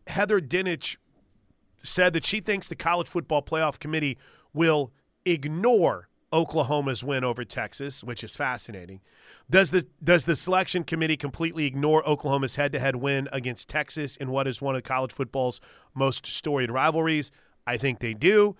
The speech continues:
Oklahoma lost to Kansas. They did not look good in the win against U C F. I think they drop below Texas. To me, the Big twelve's best bet for a playoff contender right now is Texas,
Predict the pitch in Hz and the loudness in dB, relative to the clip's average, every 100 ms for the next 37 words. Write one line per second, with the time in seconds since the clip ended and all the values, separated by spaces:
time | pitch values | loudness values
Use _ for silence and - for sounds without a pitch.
0 | _ _ - 156 151 151 139 131 123 113 | _ _ 0 0 2 2 2 4 4 2
1 | 113 - 190 190 151 185 165 - _ _ | -8 -2 0 0 0 0 -2 -6 _ _
2 | 135 135 135 131 127 143 104 143 156 151 | -2 0 2 0 -2 -8 0 4 4 2
3 | 156 - _ _ 156 143 131 127 151 151 | -4 -10 _ _ -4 0 0 2 2 0
4 | 156 131 139 - 139 123 131 147 165 165 | -2 -4 -4 -4 -4 -4 -4 2 4 2
5 | - - _ _ 143 175 170 180 160 151 | -2 -20 _ _ 4 6 4 2 0 -2
6 | - _ - 113 151 139 143 131 127 135 | -10 _ -10 0 0 2 2 2 2 0
7 | 123 117 110 117 92 - - - 127 165 | 2 0 -2 -6 -8 -12 -12 -8 -2 0
8 | 190 185 - _ _ _ 123 113 165 - | 0 -2 -8 _ _ _ -6 0 0 2
9 | 165 156 131 110 - 160 180 - 117 160 | 4 4 2 -6 2 4 4 0 0 2
10 | 156 151 147 127 117 160 160 160 - 151 | 2 0 -4 -4 -2 0 2 0 -2 -4
11 | 156 147 135 143 143 135 120 107 - 160 | -2 0 2 2 2 2 0 -2 0 0
12 | - 160 - | 2 -2 -4